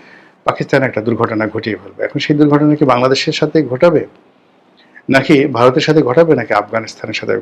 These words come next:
ঘটাবে, does not matter। একটা ঘটনা ঘটার সাথে সাথে সবগুলো দেশ এফেক্টেড হবে। অর্থাৎ এরা যদি এখন আমেরিকাকে সাহায্য করে, আহ, আফগানিস্তানের বিমানবন্দর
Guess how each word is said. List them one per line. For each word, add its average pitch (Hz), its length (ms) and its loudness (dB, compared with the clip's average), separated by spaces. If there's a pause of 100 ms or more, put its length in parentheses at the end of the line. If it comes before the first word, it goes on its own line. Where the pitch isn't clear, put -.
ঘটাবে, 104 240 -12
does 131 200 2
not 165 160 4
matter। - 340 -12 (460)
একটা - 380 -2
ঘটনা 131 360 -2
ঘটার 113 240 -2
সাথে - 260 -6
সাথে 127 300 0 (460)
সবগুলো 165 520 2
দেশ 117 340 -2
এফেক্টেড - 400 -6 (100)
হবে। 110 100 -10
অর্থাৎ 165 300 0 (240)
এরা 143 200 4
যদি 131 240 0
এখন 120 340 -4 (640)
আমেরিকাকে 180 840 4 (160)
সাহায্য 123 580 -2
করে, 139 360 -2 (600)
আহ, 52 960 -4
আফগানিস্তানের 143 560 0
বিমানবন্দর 117 760 2